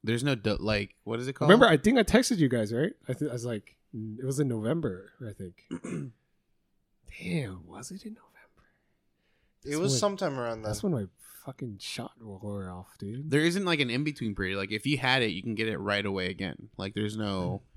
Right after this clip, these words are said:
Speaker 1: you know, "Oh, I had it. Like, I can wait three months before, you know, it'll, it'll get me again." No, it's, like, immediately.
Speaker 2: It's kinda weird because I feel like people,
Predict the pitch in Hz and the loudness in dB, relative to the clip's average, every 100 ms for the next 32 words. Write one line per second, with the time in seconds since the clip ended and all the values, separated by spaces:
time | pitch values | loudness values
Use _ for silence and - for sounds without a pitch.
0 | - 107 95 117 120 117 117 101 104 107 | -4 0 2 4 4 2 0 0 -2 -4
1 | 104 117 110 107 104 107 107 104 101 98 | -4 -4 -2 -2 -2 -4 -2 -4 -6 -8
2 | 104 92 82 98 _ _ - 98 92 73 | -4 -4 -6 -10 _ _ -12 -8 -8 -10
3 | - 95 82 95 - 87 90 60 107 - | -10 -10 -8 -8 -8 -10 -10 -12 -18 -8
4 | 104 85 78 82 101 80 71 - 98 - | -6 -6 -8 -8 -10 -10 -14 -10 -10 -6
5 | 107 98 87 60 62 - 285 339 185 151 | -4 -4 -6 -6 -4 6 8 8 8 8
6 | 254 151 135 151 127 123 - 175 202 127 | 8 8 8 6 6 4 6 8 8 6
7 | 120 147 | 6 2